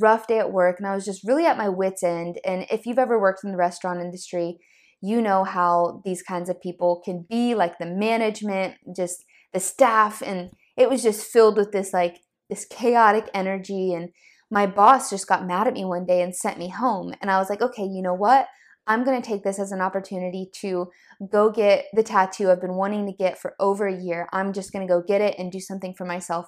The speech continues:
And I go straight to this tattoo shop that I've never been before, never researched it. And I was like, "Can you, can you fit me in today?" He was like, "We're fully booked. Um, we can schedule an appointment and you can come back another time." And I was like, "No, I need to get in today."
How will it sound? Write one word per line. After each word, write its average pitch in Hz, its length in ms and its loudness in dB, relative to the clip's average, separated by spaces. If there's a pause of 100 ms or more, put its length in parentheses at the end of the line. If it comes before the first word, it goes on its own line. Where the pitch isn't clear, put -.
And 202 180 -2
I 190 140 0
go 196 140 0
straight 262 260 0
to 285 80 -4
this 247 160 0
tattoo 196 380 -2
shop 175 280 0
that 180 120 0
I've 175 60 -2
never 247 280 4
been 190 180 -2
before, 175 400 0
never 220 320 -2
researched 180 520 -4
it. 180 160 0
And - 80 -6
I 180 60 0
was 180 100 0
like, 180 200 -2
"Can 233 140 -2
you, 220 220 -4 (200)
can 226 140 -6
you 220 80 -4
fit 208 220 -4
me 180 100 -4
in 170 100 -4
today?" 170 360 -8 (560)
He 226 160 2
was 220 160 6
like, 202 240 4
"We're 196 100 0
fully 196 300 0
booked. 277 480 0 (160)
Um, 175 460 -2 (380)
we 196 140 -4
can 190 140 -6
schedule 185 340 0
an 180 80 0
appointment 254 560 0 (380)
and 196 80 -6
you 185 80 -10
can 196 120 -6
come 190 200 -6
back 180 240 2
another 180 240 -4
time." 233 400 -2
And 202 80 -2
I 190 80 2
was 190 100 0
like, 190 180 0
"No, 185 320 0
I 190 60 -4
need 226 160 -2
to 226 60 -8
get 220 160 0
in 202 120 0
today." 170 420 -6